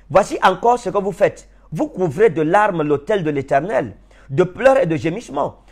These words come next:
en sorte qu'il n'a plus égard aux offrandes et qu'il ne peut rien agréer de vos mains. » Et qu'il ne peut rien agréer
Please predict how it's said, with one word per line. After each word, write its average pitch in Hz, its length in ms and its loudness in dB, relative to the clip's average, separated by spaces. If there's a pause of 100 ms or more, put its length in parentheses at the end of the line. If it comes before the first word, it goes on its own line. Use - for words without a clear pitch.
(160)
en 170 100 2
sorte 196 300 0
qu'il 226 160 -6
n'a 214 140 2
plus 208 160 -6
égard 175 440 0
aux 160 140 -2
offrandes 175 460 -2 (260)
et 165 120 2
qu'il 220 140 -8
ne 170 100 0
peut 202 240 4
rien 175 340 0 (160)
agréer 160 400 0
de 135 100 -6
vos 127 180 -2
mains. » 214 300 -8 (460)
Et 175 100 -2
qu'il 233 140 -6
ne 190 80 0
peut 214 240 2
rien 190 260 -2
agréer 160 520 -2